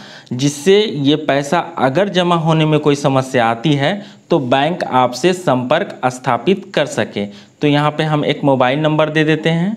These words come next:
ईमेल आईडी, ईमेल आईडी नेसेसरी नहीं है, आप चाहें तो दें चाहें तो नहीं दें, हम यहाँ पे नहीं देंगे। रुपीज़ in word यहाँ शब्दों में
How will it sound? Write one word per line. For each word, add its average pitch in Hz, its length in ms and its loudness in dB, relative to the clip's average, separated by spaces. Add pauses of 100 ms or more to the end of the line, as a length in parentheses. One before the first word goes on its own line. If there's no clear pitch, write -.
(280)
ईमेल 190 360 6
आईडी, 110 340 -2 (220)
ईमेल 196 380 4
आईडी 131 460 2
नेसेसरी 143 720 2
नहीं 143 300 2
है, 180 380 0
आप 127 340 4 (100)
चाहें 147 300 0
तो 165 160 0
दें 151 380 0
चाहें 127 400 -2
तो 175 120 2
नहीं 139 320 0
दें, 196 280 0 (420)
हम 175 320 2
यहाँ 151 300 0
पे 196 100 4 (200)
नहीं 131 340 2
देंगे। 190 380 2 (680)
रुपीज़ 143 560 2
in 170 220 4
word 180 380 0
यहाँ 135 260 0
शब्दों 143 420 0
में 185 140 -2